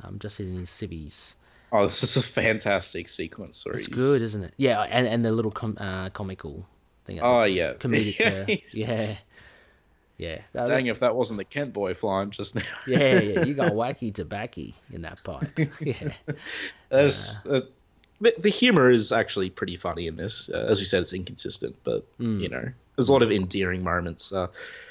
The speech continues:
Speaker 2: you know, then we get the football thing.
Speaker 1: Yep.
Speaker 2: You know, there's a whole debate whether Clark Kent should be, you know,
Speaker 1: Yeah.
Speaker 2: be allowed to participate in football or not, but,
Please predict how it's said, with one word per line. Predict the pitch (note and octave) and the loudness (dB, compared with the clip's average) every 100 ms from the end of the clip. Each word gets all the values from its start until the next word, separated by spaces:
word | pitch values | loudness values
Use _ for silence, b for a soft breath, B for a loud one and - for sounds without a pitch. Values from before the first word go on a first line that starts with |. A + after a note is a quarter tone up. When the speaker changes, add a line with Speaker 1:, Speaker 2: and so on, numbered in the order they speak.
| B B B - | B B B 2
Speaker 2:
you | C#3 | 4
know, | |
then | C#3 C#3+ | 6 4
we | |
get | C3+ - | 4 0
the | |
football | - C3+ - B2+ | -2 -2 2 2
thing. | A#2+ B2 A#2 A2+ B2+ _ - | 2 2 2 -2 -8 _ -10
Speaker 1:
Yep. | A2 - _ _ _ _ _ _ - B B B - | -10 -10 _ _ _ _ _ _ -20 B B B -18
Speaker 2:
You | - | -8
know, | G2 | 0
there's | A2+ A2 | 0 0
a | |
whole | F2+ F2+ | -4 -6
debate | - - - E2 - | -8 -10 -6 -6 -6
whether | - E2 F#2 - | -4 -4 -4 -6
Clark | - E2 D2+ | -6 -4 -4
Kent | - F#2 | -6 -6
should | - - | -8 -8
be, | F#2 - A#2+ C3 _ _ _ _ _ _ _ _ | -8 -6 -10 -14 _ _ _ _ _ _ _ _
you | - | -16
know, | - - C3+ _ _ - | -14 -14 -18 _ _ -12
Speaker 1:
Yeah. | F#2 - _ _ _ _ _ - - | -12 -12 _ _ _ _ _ -14 -2
Speaker 2:
be | G#2+ | 2
allowed | F#2 F2 - | 2 2 0
to | |
participate | G2+ F#2 F#2+ - D2 | -4 -4 -6 -4 -6
in | |
football | - F2+ F2 D2+ | -8 -10 -6 -6
or | - | -6
not, | - - | -10 -6
but, | - - | -6 -6